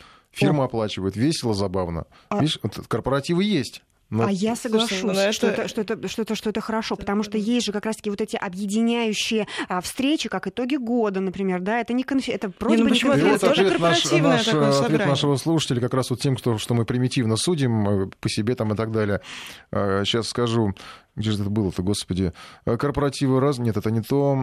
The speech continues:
Speaker 1: Э, у нас в музее, я не буду называть его,
Speaker 2: Мгм.
Speaker 1: было такое, что девочек помоложе выносили на руках и складывали на пол в гардеробе.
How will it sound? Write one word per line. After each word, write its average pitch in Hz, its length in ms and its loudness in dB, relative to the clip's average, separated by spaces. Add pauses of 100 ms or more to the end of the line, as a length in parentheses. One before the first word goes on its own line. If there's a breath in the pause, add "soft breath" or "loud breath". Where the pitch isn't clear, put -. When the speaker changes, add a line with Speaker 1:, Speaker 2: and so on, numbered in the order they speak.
(140)
Speaker 1:
Э, 120 120 2
у 131 120 0
нас 151 300 0 (140)
в 113 240 -2
музее, 143 640 2
я 107 100 0
не 123 80 2
буду 107 160 0
называть 107 340 0
его, 104 200 2
Speaker 2:
Мгм. 175 340 -2
Speaker 1:
было 175 140 2
такое, 196 180 0
что 170 100 -2
девочек 151 480 0
помоложе 151 480 2
выносили 131 440 0
на 127 100 4
руках 131 320 0
и - 20 0
складывали 135 600 2
на 123 240 0
пол 127 160 0
в 113 100 -2
гардеробе. 101 580 0